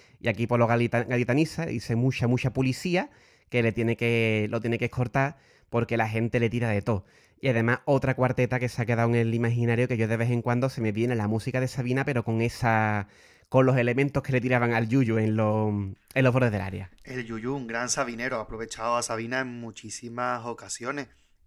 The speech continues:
Speaker 2: y esta es una de ellas, ¿no? Y cada vez que suele tocar Sabina Arjuyu, lo borda, ¿eh?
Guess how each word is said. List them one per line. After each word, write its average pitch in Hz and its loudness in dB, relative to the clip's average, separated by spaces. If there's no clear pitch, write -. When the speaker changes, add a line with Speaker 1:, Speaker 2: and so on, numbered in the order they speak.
Speaker 2:
y 110 -8
esta 104 -8
es 117 -10
una 117 -10
de 98 -12
ellas, 113 -14
¿no? 101 -20
Y 113 -20
cada 107 -6
vez 117 -8
que 170 -6
suele 143 -2
tocar 127 -6
Sabina 127 -6
Arjuyu, 123 -8
lo 110 -8
borda, 110 -6
¿eh? 180 -18